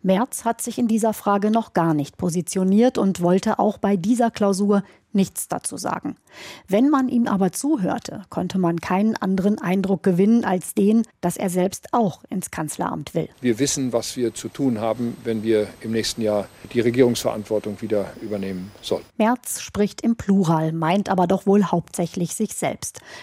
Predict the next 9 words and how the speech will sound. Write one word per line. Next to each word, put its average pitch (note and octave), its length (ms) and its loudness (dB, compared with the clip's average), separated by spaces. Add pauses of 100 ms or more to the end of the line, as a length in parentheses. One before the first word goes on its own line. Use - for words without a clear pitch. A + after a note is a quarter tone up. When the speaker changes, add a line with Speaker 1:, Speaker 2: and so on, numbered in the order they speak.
Speaker 1:
Kaum E3 220 2
vorstellbar, F3+ 720 2
dass F#3 220 0
er F3+ 120 -2
das F3+ 220 -2
Kanzleramt G3 680 -2
Markus G3+ 380 0
Söder A3 320 4
überlässt G3+ 480 4